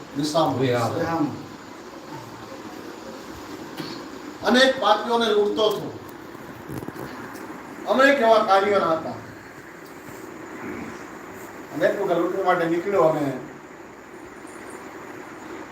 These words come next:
Speaker 1: જતો હતો ને કીધું, "જે સંઘ જે સંતોનો જાય છે ને લૂંટી લે." એમાં એક, એક સંત મહાપુરુષ છે, એને કંઈ કરતા નહીં.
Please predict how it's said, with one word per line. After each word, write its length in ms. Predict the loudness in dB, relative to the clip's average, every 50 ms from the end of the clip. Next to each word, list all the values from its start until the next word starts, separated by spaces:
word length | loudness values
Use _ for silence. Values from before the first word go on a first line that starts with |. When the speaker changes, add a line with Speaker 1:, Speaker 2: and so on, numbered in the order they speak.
| -12 -12 -10 -2
Speaker 1:
જતો 100 | 0 2
હતો 320 | 4 6 6 6 6 4
ને 180 | 2 2 2 2
કીધું, 920 | 2 4 4 6 6 6 6 4 4 2 0 0 0 0 2 2 4 4
"જે 220 | 4 4 4 2 0 -2 -6 -10 -14 -14 -16 -16 -16 -16 -8 0
સંઘ 180 | 2 2 4 4
જે 200 | 4 4 4 2
સંતોનો 540 | 2 0 -2 -2 -2 0 0 2 2 4 4
જાય 120 | 2 2
છે 160 | 0 -2 -4
ને 60 | -2 -2
લૂંટી 180 | -2 -2 0
લે." 480 | 0 0 0 0 -2 -6 -8 -10 -12 -12 -12 -12 -14 -14 -14 -14 -14 -14 -8 -4 -4 -2 0 2 4 4
એમાં 280 | 4 6 6 6 6
એક, 260 | 6 4 2 0 -4 -4
એક 180 | -4 -4 -4
સંત 220 | -4 -6 -4 -2 0
મહાપુરુષ 500 | 2 4 4 2 0 -2 -4 -2 -2 -2
છે, 60 | -2
એને 220 | -2 -2 -2 -2
કંઈ 160 | -2 -4 -4 -4
કરતા 320 | -4 -6 -4 -2 0 0 0
નહીં. 140 | 0 -2